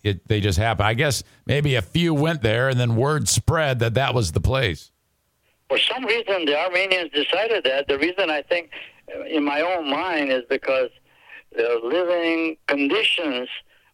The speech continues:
Speaker 2: are simpler or easier to deal with than what we do here.
Speaker 1: Okay.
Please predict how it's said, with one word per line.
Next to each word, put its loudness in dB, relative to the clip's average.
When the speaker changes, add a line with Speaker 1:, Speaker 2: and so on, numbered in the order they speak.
Speaker 2:
are 0
simpler 0
or 0
easier 2
to -6
deal 2
with -2
than -2
what 0
we -2
do -2
here. -4
Speaker 1:
Okay. -2